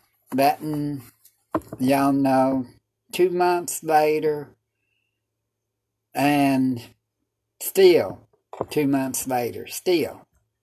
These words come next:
Because y'all know what we believe anyways.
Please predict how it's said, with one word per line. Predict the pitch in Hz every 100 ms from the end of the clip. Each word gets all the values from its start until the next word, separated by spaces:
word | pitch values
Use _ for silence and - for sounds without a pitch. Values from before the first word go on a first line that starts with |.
| _ _ _ _ _ _ _ _ _ _ _ _
Because | 120 123 - 156 143 131
y'all | 143 175 190
know | 180 190
what | 156 120 -
we | 135 127
believe | 113 110 117 123 117 113
anyways. | 156 135 101 101 95 98 -